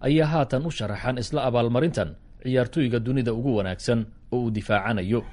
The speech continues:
waxaana kula tartamaya ciyaaryahanada Messi iyo Manuel Neuer oo ah goolhayihii xulka qaranka ee Jarmalka.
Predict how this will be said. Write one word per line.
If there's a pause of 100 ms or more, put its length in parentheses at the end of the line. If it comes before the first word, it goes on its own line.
waxaana
kula
tartamaya
ciyaaryahanada
Messi (160)
iyo
Manuel
Neuer
oo
ah
goolhayihii
xulka
qaranka
ee
Jarmalka.